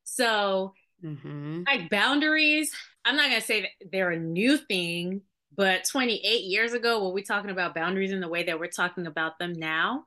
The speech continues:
Speaker 1: No. And, you know, maybe it was even worse when you were a younger person, you know? So maybe at the beginning of their relationship, boundaries weren't a thing in the way
Speaker 2: Mm-hmm.
Speaker 1: that they might be at the beginning of someone's relationship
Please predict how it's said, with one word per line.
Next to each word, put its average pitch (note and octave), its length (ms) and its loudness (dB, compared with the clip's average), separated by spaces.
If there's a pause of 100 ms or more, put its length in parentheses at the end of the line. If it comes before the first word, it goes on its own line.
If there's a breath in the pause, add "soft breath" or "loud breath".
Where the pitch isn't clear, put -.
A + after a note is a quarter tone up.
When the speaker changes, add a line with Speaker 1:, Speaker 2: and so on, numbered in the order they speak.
(140)
Speaker 1:
No. E3 640 -6 (420 loud breath)
And, F#3+ 520 2
you G3+ 80 -2
know, E3+ 500 -4 (300)
maybe F#3+ 380 2
it F#3 40 2
was F#3 180 0
even F#3+ 280 -2
worse F#3+ 240 0
when F3+ 120 0
you F3 120 -2
were E3 240 0 (240)
a F#3 100 0
younger G#3 460 4
person, D#3 640 -6 (300)
you F#3 160 0
know? F3 200 0
So F3+ 540 -2 (420)
maybe G3 420 2
at F#3 120 -2
the F3+ 60 -8
beginning E3+ 480 -6
of D#3+ 120 -6
their E3 140 -4
relationship, D#3+ 640 -8 (360)
boundaries D#3+ 540 -4
weren't D#3+ 360 -8 (720)
a F#3+ 140 0 (100)
thing G3+ 460 -4 (340)
in F#3+ 140 0
the E3+ 100 0
way D#3 200 -2
Speaker 2:
Mm-hmm. E3+ 40 -12
Speaker 1:
that E3 160 -4
they E3 120 -4
might D#3+ 220 -4
be F3 80 -2
at D#3 120 -6
the - 60 -14
beginning D#3+ 420 -6
of D3+ 100 -8
someone's D#3 320 -8
relationship D3 640 -10